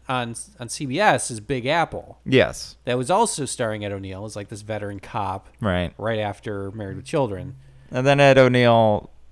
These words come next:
Speaker 2: so Big Apple was also David Milch, who went on to do, um, John from Cincinnati, which also starred Ed O'Neill in a dramatic turn.
Speaker 1: Mm-hmm.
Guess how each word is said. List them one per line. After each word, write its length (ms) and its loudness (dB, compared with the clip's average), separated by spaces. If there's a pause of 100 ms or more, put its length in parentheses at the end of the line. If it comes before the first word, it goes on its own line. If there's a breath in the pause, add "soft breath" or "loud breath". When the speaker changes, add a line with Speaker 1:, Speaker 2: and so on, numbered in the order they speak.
(160)
Speaker 2:
so 140 -2
Big 160 8
Apple 340 10
was 300 2
also 280 4
David 280 4
Milch, 680 0 (320)
who 260 0
went 200 2
on 120 0
to 100 -4
do, 580 2
um, 680 -2 (420)
John 220 0
from 140 -6
Cincinnati, 720 -2
which 140 -6
also 240 2
starred 280 0
Ed 120 0
O'Neill 480 -2
in 140 -4
a 60 -2
dramatic 420 -2
turn. 340 -4 (140)
Speaker 1:
Mm-hmm. 340 -12